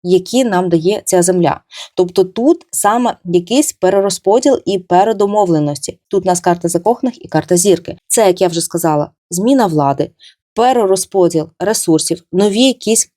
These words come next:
такі глобальні масштабні домовленості. І це все буде формувати не тільки наше українське майбутнє, а й взагалі майбутнє всього світу.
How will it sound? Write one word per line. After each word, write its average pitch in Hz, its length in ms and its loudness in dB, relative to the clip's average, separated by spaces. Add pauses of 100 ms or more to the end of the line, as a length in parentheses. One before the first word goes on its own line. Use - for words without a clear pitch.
(200)
такі 196 360 -2
глобальні 165 520 0
масштабні 196 500 -2
домовленості. 185 840 0 (380)
І 208 160 2
це 233 260 2
все 202 320 -2
буде 190 280 0
формувати 175 880 -2 (340)
не 180 140 0
тільки 285 420 0
наше 185 440 -2
українське 165 540 -4
майбутнє, 160 480 -2
а 226 220 0
й - 20 0
взагалі 214 520 0
майбутнє 196 600 -2
всього 165 340 0
світу. 175 420 0